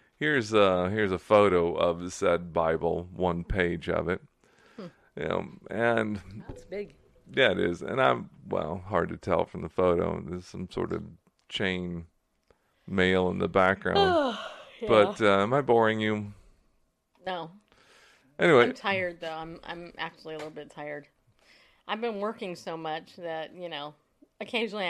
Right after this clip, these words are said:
Speaker 2: actually, I actually get tired. Hard to believe, doesn't, isn't it?
Speaker 1: Anyway, the article goes on to talk about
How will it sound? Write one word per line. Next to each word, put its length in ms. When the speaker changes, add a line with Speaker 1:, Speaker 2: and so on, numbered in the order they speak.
Speaker 2:
actually, 420
I 120
actually 360
get 160
tired. 460
Hard 200
to 40
believe, 320
doesn't, 440
isn't 240
it? 100
Speaker 1:
Anyway, 340
the 160
article 560
goes 420
on 340
to 80
talk 420
about 600